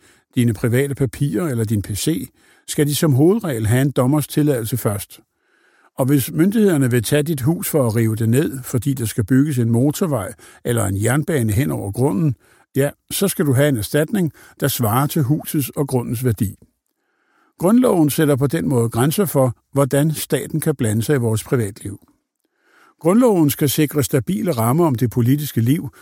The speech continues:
og de politiske kampe om magten. Og grundloven skal sikre, at borgernes rettigheder ikke krænkes. Da grundlovens regler er fundamentet for vores demokrati,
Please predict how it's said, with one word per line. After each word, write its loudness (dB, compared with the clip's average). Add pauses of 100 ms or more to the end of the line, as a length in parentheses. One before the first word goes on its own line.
(180)
og -2
de 0
politiske 0
kampe -2
om 0
magten. -6 (440)
Og -6
grundloven 2
skal -6
sikre, -2 (300)
at -6
borgernes 2
rettigheder 0 (100)
ikke -2
krænkes. -8 (840)
Da 0
grundlovens 2
regler 0 (160)
er 0
fundamentet 0
for 0
vores -2
demokrati, -4